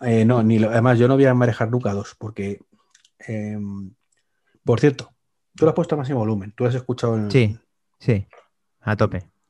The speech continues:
Speaker 1: Llena una habitación perfectamente.
Speaker 2: Sí, lo, bueno, lo he puesto en el baño y llena mucho.
Speaker 1: Que he leído comentarios y dice, "No, se escucha muy bajito".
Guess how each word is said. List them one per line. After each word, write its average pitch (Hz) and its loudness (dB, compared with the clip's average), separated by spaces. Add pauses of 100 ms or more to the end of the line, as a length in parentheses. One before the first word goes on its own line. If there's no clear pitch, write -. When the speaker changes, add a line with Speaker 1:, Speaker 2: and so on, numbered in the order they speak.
(1300)
Speaker 1:
Llena 101 -8
una 107 -2
habitación 113 -2
perfectamente. 135 -4 (300)
Speaker 2:
Sí, 113 -6
lo, 113 -2
bueno, 117 2
lo 107 2
he - 2
puesto 139 2
en 113 0
el 101 -4
baño 92 -6
y 98 -6
llena 101 -4
mucho. 98 -6 (1400)
Speaker 1:
Que 123 -2
he 117 0
leído 113 0
comentarios 113 2
y - -10
dice, 117 -4
"No, 175 0
se 175 -8
escucha 135 -4
muy 175 0
bajito". - -8